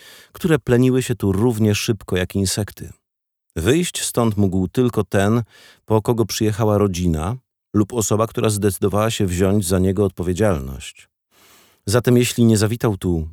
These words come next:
ojciec, brat, wujek, przyjaciel, czy ktokolwiek, kto jeszcze w ciebie wierzył,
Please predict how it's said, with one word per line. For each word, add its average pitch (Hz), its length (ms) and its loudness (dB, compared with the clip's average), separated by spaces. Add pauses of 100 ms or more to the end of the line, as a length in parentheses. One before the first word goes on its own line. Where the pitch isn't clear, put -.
ojciec, 120 460 2
brat, 95 400 0
wujek, 95 500 -2
przyjaciel, 95 800 -4 (380)
czy - 140 0
ktokolwiek, 131 680 -2
kto - 240 -4
jeszcze 101 300 0
w - 40 -4
ciebie 92 260 0
wierzył, 104 600 0